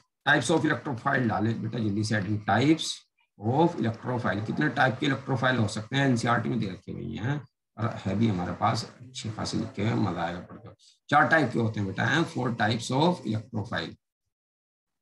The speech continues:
four types of electrophile, चार type के होते हैं बेटा, हैं electrophile। पहले electrophile देख लेते हैं, सबसे पहला देखते हैं कौ-, कौन सा होता है बेटा, हैं vacant orbital। देखो जिनके पास क्या होगा? vacant orbital, पहली चीज।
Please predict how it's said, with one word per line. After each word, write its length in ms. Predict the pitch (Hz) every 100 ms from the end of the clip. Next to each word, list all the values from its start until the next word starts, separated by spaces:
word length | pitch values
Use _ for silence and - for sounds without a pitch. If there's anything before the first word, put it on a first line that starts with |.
| -
four 140 | 107 110
types 320 | 101 113 -
of 160 | 151 -
electrophile, 560 | 113 - 123 110 101
चार 240 | 113 139 135
type 220 | 139 135
के 60 | 113
होते 220 | 87 -
हैं 100 | 85
बेटा, 180 | - 123
हैं 120 | 170
electrophile। 560 | 127 - 101 92 92 95
पहले 220 | 107 110
electrophile 540 | 110 110 113 110 107
देख 180 | 95 87
लेते 220 | 95 - 127
हैं, 160 | 135
सबसे 580 | - - - - 135 110
पहला 260 | - 139 147
देखते 280 | 120 113 147
हैं 120 | -
कौ-, 180 | 127 117
कौन 180 | 123 117
सा 100 | 110
होता 180 | 98 92
है 60 | 87
बेटा, 180 | -
हैं 180 | 127 156 156 - _ -
vacant 500 | 113 117 120 135 131
orbital। 480 | 139 139 139 156 175 - - _
देखो 320 | - 98 101 101
जिनके 280 | 104 117 117
पास 240 | 131 131
क्या 100 | 135
होगा? 200 | 127 135 175
vacant 460 | 117 - 95 87
orbital, 380 | 90 87 85 101
पहली 300 | - 117 113 110
चीज। 280 | 98 90